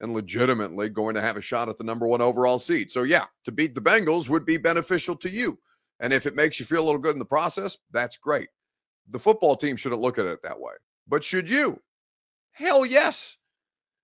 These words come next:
They, they are single-handedly, the Bengals. Well, I'm sure Ryan Tannehill has his, has his own part to play in the middle of all that. But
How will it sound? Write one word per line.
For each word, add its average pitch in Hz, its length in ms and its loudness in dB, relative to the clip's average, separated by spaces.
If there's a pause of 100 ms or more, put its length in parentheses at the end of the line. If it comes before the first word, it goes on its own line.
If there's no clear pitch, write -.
(240)
They, 147 520 6
they 139 640 0
are 160 200 2
single-handedly, 170 1120 -4
the 104 100 -8
Bengals. 104 500 -6 (840)
Well, 110 420 0 (240)
I'm 95 60 -18
sure 113 160 -8
Ryan 104 240 -2
Tannehill 92 440 -6
has 90 160 -10
his, 85 280 -14 (120)
has 87 100 -16
his 92 300 -12
own 101 300 -4
part - 340 -2
to - 80 -20
play 92 480 0
in 85 80 -8
the 87 60 -12
middle 98 220 0
of 78 80 -8
all 78 180 -4
that. 78 260 -4 (760)
But 139 480 10